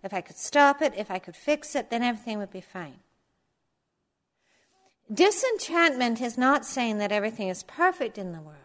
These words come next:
You know, it's like Suzuki Roshi said, you know, "Everything is perfect, but there's a lot of room for improvement."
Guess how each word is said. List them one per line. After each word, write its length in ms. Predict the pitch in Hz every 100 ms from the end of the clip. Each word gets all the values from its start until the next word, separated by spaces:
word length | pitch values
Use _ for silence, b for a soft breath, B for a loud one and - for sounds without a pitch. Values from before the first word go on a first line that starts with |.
| - -
You 80 | 214
know, 120 | 220
it's 180 | 202 -
like 200 | 220 202
Suzuki 540 | - 208 214 208 226
Roshi 440 | 226 269 277 - 208
said, 380 | - 180 165 202
you 60 |
know, 140 | 214 202
"Everything 600 | 185 196 214 - 208 175
is 260 | 269 440
perfect, 540 | - - 165 - 156 _
but 120 | 180
there's 180 | 208 -
a 80 | 202
lot 220 | 196 185
of 180 | 175 190
room 300 | 190 165 165
for 260 | - 175
improvement." 640 | 165 165 - 262 - 160